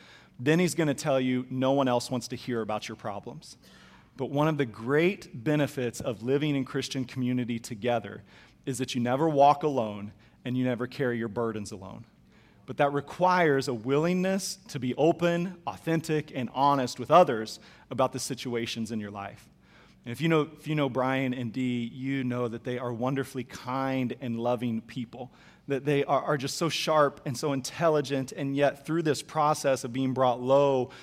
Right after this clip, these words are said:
through physical suffering, Dee found a level of connection and community that she had not known before. And I think that's many of our stories today. I know for me that my deepest experiences of Christian community have always come in my lowest moments,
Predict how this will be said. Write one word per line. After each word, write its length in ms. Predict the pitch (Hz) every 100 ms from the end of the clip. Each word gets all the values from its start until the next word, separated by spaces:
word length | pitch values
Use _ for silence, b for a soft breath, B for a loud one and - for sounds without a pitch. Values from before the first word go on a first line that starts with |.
| B
through 120 | 143
physical 440 | 127 147 123 127 120
suffering, 540 | - 170 147 131 127
Dee 240 | 120 151 160
found 320 | - 135 123
a 40 |
level 320 | 120 127 127 -
of 200 | 131 -
connection 600 | - 123 143 143 143 123
and 120 | 113
community 580 | 135 147 175 120 113 107 B B
that 120 | - 131
she 160 | 131
had 260 | - 147 147
not 260 | 135 127
known 280 | 131 117 113
before. 380 | 107 - 98 - - b b b b b
And 80 | 117
I 40 |
think 140 | 113 139
that's 200 | 143 -
many 340 | 135 143 135
of 260 | - 139 131
our 220 | 135 113
stories 580 | - - 139 135 123 -
today. 220 | 120 131
I 40 |
know 140 | 127 135
for 140 | 135
me 220 | 120 135
that 80 | 113
my 160 | 113 139
deepest 480 | 120 135 139 127 120
experiences 640 | - - 131 127 123 110
of 100 | 113
Christian 380 | - 135 - 113
community 480 | 120 120 127 117 110
have 160 | 123
always 360 | 113 123 127 120
come 300 | - 120 117
in 140 | 120
my 140 | 113 113
lowest 440 | 117 117 113 -
moments, 480 | 117 110 101 -